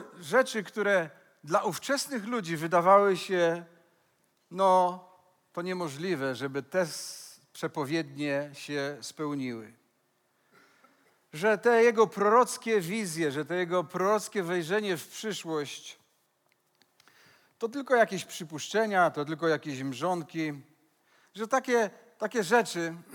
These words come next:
<clears throat> są tylko wytworem jakiejś religijnej, rozbujałej wyobraźni.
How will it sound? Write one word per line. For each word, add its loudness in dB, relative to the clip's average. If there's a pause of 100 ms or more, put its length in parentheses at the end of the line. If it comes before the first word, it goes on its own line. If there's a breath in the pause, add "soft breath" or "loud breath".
<clears throat> -10
są -2
tylko -2
wytworem 0
jakiejś -4
religijnej, -4
rozbujałej 4 (440 loud breath)
wyobraźni. 6